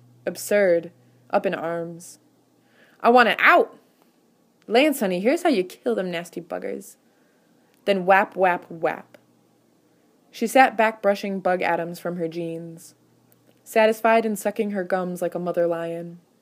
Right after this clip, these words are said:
Lance looked gutted. Later, how Dennis had wept. It was this he came back to now,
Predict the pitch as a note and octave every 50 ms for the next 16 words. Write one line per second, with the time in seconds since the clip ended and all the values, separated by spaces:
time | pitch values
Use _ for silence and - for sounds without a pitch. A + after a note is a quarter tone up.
0 | _ _ _ _ _ _ _ _ _ _ G3 G3+ G#3 G#3+ G#3+ G#3+ - G3+ F#3+ F#3
1 | - - - F#3 F3+ F3+ E3+ E3+ E3 F3 F3 _ _ _ _ _ _ _ _ _
2 | _ _ _ _ _ - _ _ _ _ _ - G3+ A3 A3+ G#3 G3+ G3 F#3+ F#3
3 | - _ _ _ - - - - - G3+ G3+ G3 G#3 G3+ G3+ G#3 G3 - G#3 F#3
4 | F#3 F3 F3 F3+ G3+ - - - - _ _ _ _ _ _ _ _ _ _ _
5 | _ _ _ _ _ _ _ _ _ _ _ _ _ _ _ _ _ _ _ _
6 | _ _ _ _ _ _ _ _ _ _ - - A#3+ B3+ C4 A#3+ B3+ D#4+ D#4 -
7 | C#4+ C#4 - A#3+ A3+ G#3+ G#3+ A3 A3 - G#3+ G3 F#3 F3+ F3+ F3+ F3+ F3+ F3